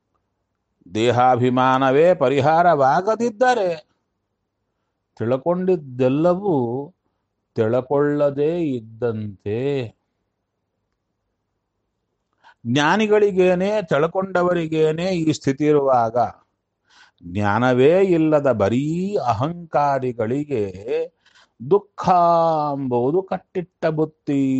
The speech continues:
ಎಂಬುದನ್ನು ಹೇಳ್ತಾ ಬರ್ತಾ ಇದ್ದಾರೆ. ವಿದುಷಾಮಪಿ ದೇಹಮಾನಿನಾಂ ಯದಾ ಸುಖಂ ನ ವಿದ್ಯತೆ ಜ್ಞಾನಿಗಳಾಗಿದ್ರೂ ದೇಹಾಭಿಮಾನ ಬಿಡದೇ ಇದ್ದರೆ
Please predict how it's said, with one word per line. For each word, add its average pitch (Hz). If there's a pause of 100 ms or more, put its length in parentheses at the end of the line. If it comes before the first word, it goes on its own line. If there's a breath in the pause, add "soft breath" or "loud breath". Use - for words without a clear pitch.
(2250)
ಎಂಬುದನ್ನು 107
ಹೇಳ್ತಾ 110
ಬರ್ತಾ 113
ಇದ್ದಾರೆ. 104 (1200 loud breath)
ವಿದುಷಾಮಪಿ 214
ದೇಹಮಾನಿನಾಂ 170
ಯದಾ 139
ಸುಖಂ 139
ನ 131
ವಿದ್ಯತೆ 131 (1300)
ಜ್ಞಾನಿಗಳಾಗಿದ್ರೂ 196
ದೇಹಾಭಿಮಾನ 196
ಬಿಡದೇ 190
ಇದ್ದರೆ 160